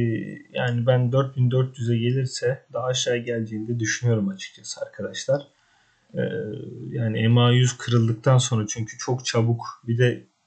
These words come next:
kırdıktan sonra düşüş onayı da alırsa günlük grafiğimizde vay halimize, e, derim.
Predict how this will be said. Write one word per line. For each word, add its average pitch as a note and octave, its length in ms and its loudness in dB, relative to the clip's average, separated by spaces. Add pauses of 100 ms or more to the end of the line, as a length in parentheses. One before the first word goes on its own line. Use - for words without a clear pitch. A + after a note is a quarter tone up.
(140)
kırdıktan A#2+ 520 2
sonra A#2+ 280 2
düşüş - 320 -2
onayı B2 300 0
da A#2 80 2
alırsa C#3 400 2
günlük G#2+ 420 -4
grafiğimizde G#2+ 800 -6 (380)
vay C3+ 200 8
halimize, B2+ 840 4
e, G#2 360 -6
derim. B2+ 320 0